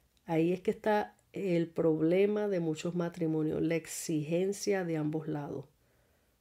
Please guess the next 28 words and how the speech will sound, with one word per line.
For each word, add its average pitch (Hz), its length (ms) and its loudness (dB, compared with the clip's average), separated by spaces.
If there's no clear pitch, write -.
Que 160 120 2
tú 156 160 0
me 202 160 2
tienes 190 240 4
que 185 140 0
dar 170 180 2
esto, 233 460 0
que 185 100 2
tú 214 400 6
tienes 190 320 4
que 190 120 -2
hacerlo 190 400 4
como 165 200 0
yo 175 140 2
te 180 100 0
lo 175 140 4
digo, 247 500 0
no, 254 220 6
que 185 100 4
tú 180 140 -2
me 214 160 4
tienes 208 260 4
que, 190 400 6
eh, 175 320 6
hacer 175 320 4
así, 262 400 0
que 214 120 6
tú, 185 240 2